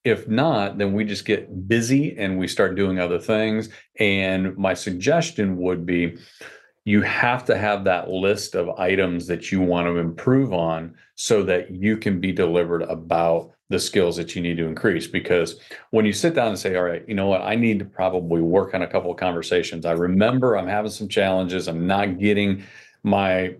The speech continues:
point across. I'm not as effective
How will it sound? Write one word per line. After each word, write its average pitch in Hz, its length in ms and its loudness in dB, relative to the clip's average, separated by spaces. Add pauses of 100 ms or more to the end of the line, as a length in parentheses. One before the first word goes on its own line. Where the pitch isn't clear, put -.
(140)
point 117 280 2
across. 95 580 0
I'm 90 180 -4
not 95 220 0
as 90 120 -6
effective 90 1000 -2